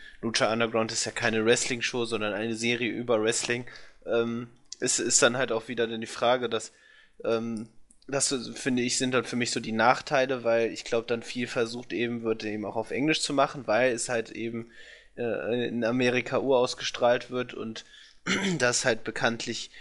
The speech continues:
ist ja auch genauso in Deutschland, also, ähm, generell, glaub ich, so in der, äh, Fernsehlandschaft, dass sobald dann, sag ich mal, andere Sprachen gesprochen werden, die, sag ich mal, in dem Land, äh, grundsätzlich eher nicht üblich sind, ähm, dann, ähm,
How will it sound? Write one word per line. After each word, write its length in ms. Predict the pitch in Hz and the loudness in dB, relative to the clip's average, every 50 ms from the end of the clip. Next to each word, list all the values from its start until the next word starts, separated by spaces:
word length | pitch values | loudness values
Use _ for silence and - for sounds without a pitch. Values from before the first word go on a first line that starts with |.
| - - - | -16 -8 -2
ist 160 | 120 - - | 0 2 4
ja 220 | 139 120 113 117 | 4 4 2 0
auch 80 | 120 107 | 0 -2
genauso 360 | - 131 120 120 123 120 123 | 0 2 2 2 2 0 0
in 100 | 117 113 | -2 -2
Deutschland, 540 | 113 113 120 127 - - 127 120 113 107 104 | 0 0 0 0 0 0 -2 -2 -4 -4 -6
also, 380 | 101 110 110 110 110 107 - - | -8 -8 -6 -6 -6 -6 -6 -6
ähm, 240 | 110 110 113 113 - _ - - - - - - - | -6 -6 -8 -10 -12 _ -20 -20 -20 -20 -20 -20 -12
generell, 500 | 127 - 123 117 117 110 117 120 120 120 | -4 -2 0 0 2 0 0 0 0 0
glaub 220 | 117 117 110 110 | 0 -2 -4 -6
ich, 140 | 113 - 117 104 | -6 -8 -10 -10
so 160 | 101 110 110 | -10 -10 -8
in 120 | 110 117 113 | -8 -6 -6
der, 260 | 113 113 113 120 - | -6 -6 -6 -8 -8
äh, 180 | - 117 110 | -8 -10 -10
Fernsehlandschaft, 800 | - - 131 117 117 120 123 117 117 117 120 - - 127 - - - | -8 -6 -6 -6 -4 -4 -4 -4 -4 -4 -4 -4 -4 -6 -6 -4 -4
dass 240 | 113 - - - - - - - - - _ _ | -4 -4 -4 -6 -8 -12 -20 -20 -20 -20 _ _
sobald 400 | - - 110 117 117 120 120 - | -12 -6 0 4 4 4 4 4
dann, 100 | 127 117 113 | 2 0 2
sag 120 | 117 117 | 0 0
ich 120 | 117 - | -2 -2
mal, 100 | 131 110 | -4 -4
andere 260 | 104 127 127 127 117 - | -2 -2 -2 -4 -4 -4
Sprachen 400 | - - - 127 131 147 147 131 | -4 2 6 6 6 6 4 -2
gesprochen 500 | 123 - - - 135 127 127 135 131 120 | -12 -14 -10 -6 -6 -6 -6 -6 -4 -4
werden, 220 | 120 117 117 110 | -2 -2 -2 -4
die, 100 | - 117 | -8 -10
sag 160 | 113 113 110 113 | -8 -6 -6 -6
ich 120 | 110 - | -6 -6
mal, 100 | 120 113 | -8 -8
in 60 | 110 | -6
dem 200 | 110 110 113 113 110 | -6 -6 -6 -6 -4
Land, 240 | 110 110 110 110 | -4 -6 -6 -8
äh, 420 | - - 117 117 117 117 117 113 110 - | -10 -10 -8 -8 -6 -6 -8 -8 -10 -10
grundsätzlich 460 | - - 117 113 - 110 - - - - | -10 -10 -8 -6 -6 -4 -4 -4 -4 -4
eher 80 | 113 | -2
nicht 220 | 113 120 117 - - | -2 -2 -4 -4 -6
üblich 300 | 127 120 - 123 120 - | -8 -6 -6 -6 -4 -2
sind, 220 | - 120 113 - - - - - - - - - - - - - - - | -2 -2 -2 -4 -8 -12 -14 -14 -14 -14 -14 -14 -14 -16 -16 -18 -4 4
ähm, 500 | - 135 127 123 120 120 120 120 113 - - | 6 8 8 8 6 2 -4 -4 -6 -8 -8
dann, 340 | - - 123 120 117 113 113 | -2 0 0 2 2 0 -2
ähm, 440 | 69 101 113 113 113 113 113 113 | -2 -2 -2 -2 -2 -4 -6 -6